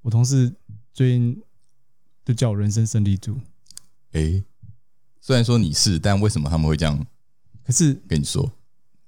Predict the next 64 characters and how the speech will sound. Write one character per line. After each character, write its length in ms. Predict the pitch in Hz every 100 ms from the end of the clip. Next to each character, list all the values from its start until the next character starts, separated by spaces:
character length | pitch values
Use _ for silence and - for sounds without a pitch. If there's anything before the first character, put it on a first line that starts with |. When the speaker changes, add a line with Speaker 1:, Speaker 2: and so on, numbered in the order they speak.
| -
Speaker 1:
那 100 | 143
就 80 | 156
看 180 | - 147
我 240 | 110 107 - - - - - - - - - -
Speaker 2:
看 180 | - 90
你 220 | 76 76 -
Speaker 1:
有， 80 | 117
我 40 | 107 -
结 180 | - 117
婚， 220 | 123 127
Speaker 2:
看 160 | 135 196
你 60 | 175
有 100 | 120
钱。 80 |
Speaker 1:
结 60 | 131 127
婚 60 |
还 80 | 117
没 160 | 117 110
生 220 | 107 113
子， 120 | 104
没 120 | 104
有， 80 | 120
没 100 | 117
有 140 | 117 101
钱， 340 | - 95 87 - -
<laughs> 200 | - -
有 80 | 101
结 240 | - 104
婚， 300 | 113 117 113
然 100 | 107
后， 240 | 113 123 117 - - - 117 - - - - -
呃， 420 | 110 101 95 95
有 80 | 104
买 160 | 107
车 240 | 95 - 101
这 140 | 101
样， 180 | 98 92 - - -
然 120 | 98
后 180 | 98 98
觉 140 | 95
得， 360 | 95 95 92 92 113
哇， 140 | 101
好 80 | 90
像 100 | 107
人 160 | 104 101
生 140 | 107
胜 80 | 101
利 40 |
组， 140 | 95 107 -
但 100 | 123
是 60 |
我 100 | 117
觉 80 | 95
得 60 | 95
我 40 |
不 100 | 90
是。 280 | - 95 87 -
Speaker 2:
哎， 120 | 82
我 100 | 71
觉 160 | 78 87
得 240 | 101 95 87 - - - - - -
可 140 | -
能 140 | 95 117
是 320 | 180 170